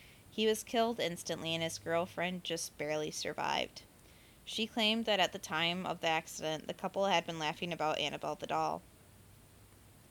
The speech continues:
Over the years, the Warrens continued to recount these tales as proof of Annabelle the doll's horrific powers, though none of these stories could be corroborated.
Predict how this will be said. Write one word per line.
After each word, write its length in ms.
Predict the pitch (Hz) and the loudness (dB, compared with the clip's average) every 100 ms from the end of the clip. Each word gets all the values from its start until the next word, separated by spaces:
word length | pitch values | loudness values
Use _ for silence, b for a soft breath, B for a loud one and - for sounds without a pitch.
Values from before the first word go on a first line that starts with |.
| - - - - - - - - | -20 -20 -20 -20 -20 -20 -18 2
Over 240 | 214 226 | 2 4
the 100 | 247 | 2
years, 440 | 247 190 180 190 - | 2 2 2 0 0
the 120 | 185 | 2
Warrens 320 | 165 170 175 | 4 2 -2
continued 560 | - 185 180 175 170 170 | -4 -4 -2 -2 -2 -2
to 100 | 175 | -2
recount 420 | 165 175 170 - | -2 -2 -4 -4
these 200 | 170 175 | -6 -4
tales 400 | - 160 156 160 | -2 2 0 0
as 160 | 160 | -6
proof 300 | - 185 185 | -4 -4 -4
of 100 | 185 | -6
Annabelle 380 | 175 170 175 175 | -4 -2 -2 -2
the 120 | 180 | -2
doll's 400 | 175 147 147 - - | -2 -2 -4 -6 -6
horrific 400 | 156 156 - - | -6 -6 -8 -6
powers, 600 | 160 156 - - - - - _ _ B _ | 0 0 0 -6 -8 -12 -16 _ _ B _
though 140 | - 202 | 4 6
none 300 | 196 180 196 | 6 4 4
of 140 | 214 | 0
these 200 | 208 214 | 0 -2
stories 400 | - 165 160 165 | 0 2 2 2
could 260 | - 180 165 | -4 -6 -4
be 200 | 160 165 | -4 -4
corroborated. 880 | - 160 165 165 160 - - 220 | -4 2 2 2 -2 -2 -4 -6